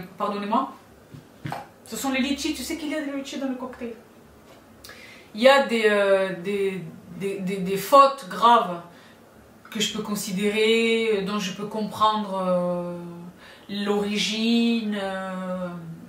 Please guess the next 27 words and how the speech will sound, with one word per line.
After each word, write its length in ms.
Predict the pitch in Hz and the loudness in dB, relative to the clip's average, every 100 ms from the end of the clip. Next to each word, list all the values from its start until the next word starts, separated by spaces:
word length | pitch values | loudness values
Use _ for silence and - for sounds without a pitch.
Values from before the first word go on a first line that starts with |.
| - | -10
que 80 | |
je 100 | 185 | -10
peux 120 | - 185 | -8 -8
contextualiser, 800 | 202 190 - - 202 196 202 214 | -8 -8 -8 -6 -4 -4 -6 -8
et 40 | |
cetera, 460 | - 196 208 240 294 | -8 -6 -4 -2 -4
et 100 | 180 | -6
que 120 | 208 | -4
je, 140 | - - - | -4 -6 -12
ultimement 440 | 196 180 214 214 247 | -10 -8 -6 -2 -2
je 140 | - | -2
peux 80 | 226 | 0
pardonner. 460 | 220 226 254 339 - - - - | 0 0 -2 -4 -12 -20 -20 -16
Mais 340 | 190 233 302 311 | -4 4 6 8
l'adultère, 720 | 269 226 233 339 359 196 180 - - | 6 4 -4 0 2 0 -4 -14 -6
it's 340 | 208 - - | -4 -4 -2
a 100 | 180 | -4
no, 880 | 170 175 180 214 302 311 196 175 - - - - - - | -2 -2 -2 2 6 6 6 0 -6 -20 -20 -20 -20 -10
it's 240 | 196 - | -6 -4
a 200 | 196 185 202 | -2 -2 -4
no, 720 | 214 240 285 302 226 185 - - - - - | 2 4 8 8 6 2 -10 -20 -20 -20 -2
bye 180 | 214 214 | 0 2
bye. 420 | 196 180 170 170 - - - - - - - - - - - - - - - - - - - - - | 4 2 0 -10 -20 -20 -20 -20 -20 -20 -20 -20 -20 -20 -20 -20 -20 -20 -20 -20 -20 -20 -20 -20 -2
Watch 300 | 226 226 214 | 0 0 0
my 140 | 208 | 0
back. 280 | 190 180 - - - - - - - - | 2 2 0 -10 -18 -20 -20 -20 -20 -12
<laughs> 60 | - | -6